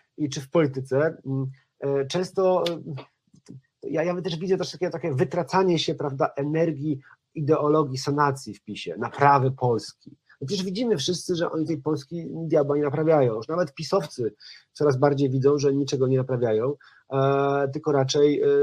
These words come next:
zajmują się tego majątku wyprowadzaniem i pro-, generowaniem chaosu. To są takie pseudoreformy, które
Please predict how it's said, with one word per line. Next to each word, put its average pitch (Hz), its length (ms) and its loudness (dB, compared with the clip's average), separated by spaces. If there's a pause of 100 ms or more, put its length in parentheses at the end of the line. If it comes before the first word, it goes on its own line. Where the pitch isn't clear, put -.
zajmują 143 320 0
się 156 200 -2
tego 151 240 -2
majątku 147 600 0
wyprowadzaniem 143 760 2
i 143 320 -4 (680)
pro-, 202 140 4
generowaniem 160 560 4
chaosu. 110 540 -2 (540)
To - 280 -20
są 143 120 -12
takie 135 420 2
pseudoreformy, 147 720 4
które 131 320 -2